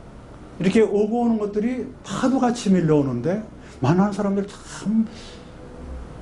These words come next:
아픈 사람들이 많아. 그럴 때 대비를 하고 다녀요. 그냥 안 다녀요. 싸움도 많이 없고 시비도 많이 오는데 대비를 하고 다녀요.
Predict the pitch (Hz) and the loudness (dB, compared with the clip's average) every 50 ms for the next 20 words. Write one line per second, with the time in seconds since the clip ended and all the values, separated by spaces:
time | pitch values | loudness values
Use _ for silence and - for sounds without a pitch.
0 | - - - - - - - - - - - - - - 220 208 220 214 208 202 | -16 -16 -16 -18 -16 -16 -16 -14 -10 -6 -4 -4 2 2 4 4 4 4 2 2
1 | 180 175 160 143 - - - - - - - - - - - - - - - - | 2 0 0 -2 -4 -6 -12 -12 -14 -14 -16 -18 -18 -20 -20 -20 -20 -20 -18 -18
2 | - - - - - - - - - - - - - - 202 208 233 208 - 240 | -18 -18 -18 -18 -18 -18 -16 -16 -14 -14 -14 -10 0 2 4 4 4 4 2 2
3 | 247 240 240 240 - - - - - - - - - - - - 120 135 165 190 | 2 2 0 0 -6 -14 -18 -20 -20 -20 -20 -20 -20 -16 -8 -2 0 2 4 4
4 | 190 226 208 202 165 151 131 123 - 113 113 113 123 135 - 175 170 147 139 107 | 4 4 4 2 0 -2 -4 -6 -8 -8 -8 -8 -8 -6 -2 2 4 4 2 2
5 | 107 117 - 123 120 113 117 113 - - - - - - - - - - - - | -2 -8 -10 -10 -12 -12 -12 -14 -14 -16 -18 -18 -18 -18 -18 -18 -18 -18 -18 -18
6 | - - - - - - - - - - - - - - 196 214 262 285 285 277 | -18 -16 -16 -18 -18 -16 -16 -16 -16 -14 -10 -4 -2 0 2 4 6 6 6 6
7 | 277 240 233 226 220 220 220 214 208 196 202 - 208 208 202 202 196 - - 202 | 6 6 6 4 4 4 4 4 2 0 -2 0 2 6 6 6 4 4 4 4
8 | 196 202 208 190 202 190 180 165 160 160 156 151 151 147 165 - - - 147 151 | 4 6 6 6 6 4 6 4 2 2 2 0 0 -2 -4 -6 -2 0 0 2
9 | 143 170 156 151 143 127 123 123 - 110 110 | 2 2 0 -2 -2 -4 -6 -10 -12 -12 -12